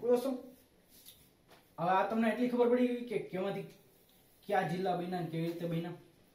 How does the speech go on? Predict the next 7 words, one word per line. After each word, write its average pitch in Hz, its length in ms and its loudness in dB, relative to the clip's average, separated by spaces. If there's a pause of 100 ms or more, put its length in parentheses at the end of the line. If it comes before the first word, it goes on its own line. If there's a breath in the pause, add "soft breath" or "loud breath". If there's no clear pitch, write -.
(2500)
હવે - 180 0
જિલ્લાઓ 214 460 6
આપણે, 214 300 2 (720)
હાલ 208 220 6
તેત્રીસ 180 400 0
જિલ્લાઓ 147 380 0
છે. - 140 -8